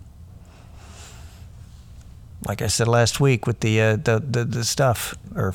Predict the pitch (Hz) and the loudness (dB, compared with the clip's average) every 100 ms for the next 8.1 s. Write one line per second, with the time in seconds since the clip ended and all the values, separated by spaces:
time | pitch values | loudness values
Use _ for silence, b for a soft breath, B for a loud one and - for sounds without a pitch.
0 | - - 113 113 104 98 - 101 92 - | -6 -2 2 4 4 4 2 0 0 -4
1 | - - - - - - - 131 113 - | -12 -16 -20 -18 -20 -12 0 2 2 -2
2 | B B B B B - 170 - 185 127 | B B B B B -2 0 4 4 4
3 | 113 - - 139 131 98 - 147 127 123 | 2 -8 0 6 6 6 4 4 6 6
4 | 120 113 104 101 98 - 151 143 107 107 | 6 4 4 6 4 2 4 4 6 4
5 | 95 92 82 80 - - - - 107 107 | 4 4 2 2 -4 -8 -8 0 0 0
6 | 117 - - - 135 147 185 180 131 127 | -6 -10 -12 -10 0 4 4 4 6 6
7 | 120 110 104 101 107 104 117 107 107 104 | 6 6 4 4 4 4 4 4 4 4
8 | 104 | 2